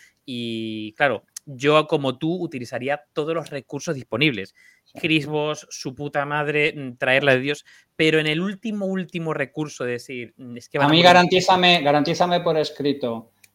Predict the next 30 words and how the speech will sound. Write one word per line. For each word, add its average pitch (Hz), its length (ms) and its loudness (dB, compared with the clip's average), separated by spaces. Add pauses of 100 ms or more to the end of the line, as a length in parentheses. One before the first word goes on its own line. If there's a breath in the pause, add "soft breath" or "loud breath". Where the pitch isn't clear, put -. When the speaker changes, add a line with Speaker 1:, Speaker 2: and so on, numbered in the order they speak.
(160)
Speaker 2:
que 135 440 4
de 135 120 2
la 135 100 4
primera 147 380 4
hostia 151 300 4
canta 143 220 2
la 139 120 4
Traviata 139 680 2 (600)
y 131 180 4
entonces 131 720 -2 (100)
hablamos 131 340 4
Speaker 1:
Se - 60 8
Speaker 2:
de 151 40 8
Speaker 1:
la 147 80 6
Speaker 2:
otra 180 120 4
Speaker 1:
metes, 123 180 0 (100)
Speaker 2:
cosa. - 60 -20
Speaker 1:
se - 140 -2
la 127 120 2
metes, 127 300 -4
¿no? 202 100 -2
Speaker 2:
Se - 120 -2
la 117 100 2
meto, 135 240 2
pero 147 180 8
con 135 120 6
toda 147 120 8
la 156 80 10
mano 147 140 6
abierta. 135 420 2